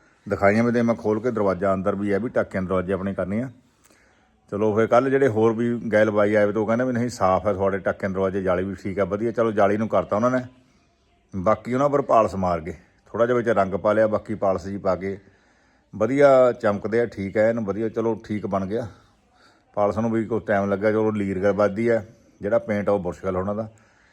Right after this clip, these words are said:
ਵੀ ਵਧੀਆ। ਫਿਰ ਥੋੜ੍ਹਾ ਜਿਹਾ ਗੌਰ ਕ-, ਕਰਨਾ ਪੈਂਦਾ ਤਾਂ ਅੰਦਰ ਫਾਈਬਰ ਪਰ ਛਿੱਟੇ ਗਿਰਨੇ ਤੇ ਥੱਲੇ ਟਾਈਲਾਂ ਉਹਦਾ ਚਲੋ ਸਾਫ਼ ਹੋ ਗਿਆ, ਕਰਤਾ ਤਾਂ ਸਾਫ਼, ਗੱਲ ਦੀ ਗੱਲ ਤੇਲ ਜਿਹਾ ਲਾ ਕੇ ਕਰੀਏ ਵੀ ਛਿੱਟੇ ਜਿਹੇ ਗਿਰਦੇ ਤੇ ਵਧੀਆ ਹੋ ਗਿਆ। ਰੰਗ ਜਿੰਨਾ ਕਰਿਆ ਠੀਕ ਰਿਹਾ ਵਧੀਆ। ਬਾਕੀ ਦੇਖਦੇ ਆ ਹੁਣ ਅੱਜ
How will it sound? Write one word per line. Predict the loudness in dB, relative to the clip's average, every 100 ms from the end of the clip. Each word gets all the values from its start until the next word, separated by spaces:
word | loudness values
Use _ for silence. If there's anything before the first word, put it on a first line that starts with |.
| _ _ _ -12
ਵੀ | -4
ਵਧੀਆ। | -2 0 4 6 6
ਫਿਰ | 2
ਥੋੜ੍ਹਾ | 0 0
ਜਿਹਾ | 4 6 4
ਗੌਰ | 4 2 2
ਕ-, | 2
ਕਰਨਾ | 2 0 0
ਪੈਂਦਾ | 0 0
ਤਾਂ | 0
ਅੰਦਰ | 0 0
ਫਾਈਬਰ | 0 -2 -2
ਪਰ | -2 -4
ਛਿੱਟੇ | -4 -4 -4
ਗਿਰਨੇ | -2 -2 -4
ਤੇ | -2 -4
ਥੱਲੇ | -2 -4
ਟਾਈਲਾਂ | -2 0 0
ਉਹਦਾ | 0 -2
ਚਲੋ | -4 -6
ਸਾਫ਼ | -2 -2 -2
ਹੋ | -6 -6
ਗਿਆ, | -6
ਕਰਤਾ | -6 -6 -4
ਤਾਂ | -4
ਸਾਫ਼, | -2 -4
ਗੱਲ | -2 -2
ਦੀ | -2
ਗੱਲ | -4 -4
ਤੇਲ | -4 -4
ਜਿਹਾ | -2
ਲਾ | -2
ਕੇ | -4
ਕਰੀਏ | -6 -8 -6 -8 -10 _ _ _ _ _ _
ਵੀ | -10
ਛਿੱਟੇ | -6 -6 -2
ਜਿਹੇ | -2
ਗਿਰਦੇ | 0 0 0
ਤੇ | 0 -4 -8 _ _ -8
ਵਧੀਆ | -4 0 2
ਹੋ | 2
ਗਿਆ। | 2
ਰੰਗ | 2 0
ਜਿੰਨਾ | -2 -4 -4
ਕਰਿਆ | -2 -4
ਠੀਕ | -6 -10 -6
ਰਿਹਾ | -4
ਵਧੀਆ। | -4 -4 -6 -6 -6
ਬਾਕੀ | -8 -8
ਦੇਖਦੇ | -8 -6 -4 -2
ਆ | 0
ਹੁਣ | -2 -4
ਅੱਜ | -4